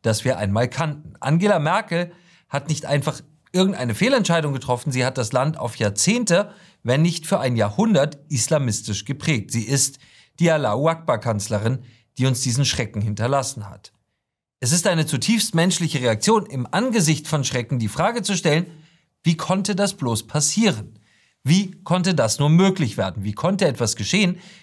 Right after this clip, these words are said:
das die Mehrheit der Menschen niemals wollte und nun mit Grausen auf dieses zerstörerische Ergebnis blickt? Die bittere Antwort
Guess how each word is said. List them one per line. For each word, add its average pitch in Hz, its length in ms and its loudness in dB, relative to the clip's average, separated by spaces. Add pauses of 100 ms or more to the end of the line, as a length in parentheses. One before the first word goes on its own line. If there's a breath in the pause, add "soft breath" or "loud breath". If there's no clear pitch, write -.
das 127 180 -2
die 123 120 -2
Mehrheit 220 460 2
der 160 80 2
Menschen 135 480 -2 (160 loud breath)
niemals 165 460 4
wollte 240 480 0 (300)
und 127 160 0
nun 143 160 4
mit 135 160 0
Grausen 147 600 0 (360 soft breath)
auf 123 160 -4
dieses 131 480 0
zerstörerische 135 840 0
Ergebnis 147 500 -2
blickt? - 400 -14 (400)
Die 113 60 -2
bittere 165 360 2
Antwort 160 520 0